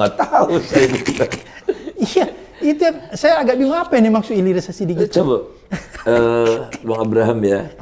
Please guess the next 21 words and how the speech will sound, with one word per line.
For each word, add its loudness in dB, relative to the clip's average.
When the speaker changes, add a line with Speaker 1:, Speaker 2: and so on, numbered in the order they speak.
Speaker 1:
Makanya -6
saya -4
katakan -6
caranya -6
bagaimana -8
sih? -12
Oke, -10
digitalisasi. -8
Kita -4
ke -6
berbagai -4
kedai, -6
kedai -4
lo 0
ini, -4
Speaker 2:
Oke. -8
Speaker 1:
itu -6
nggak -4
nerima -4
tunai. -8
Speaker 2:
Oke. -10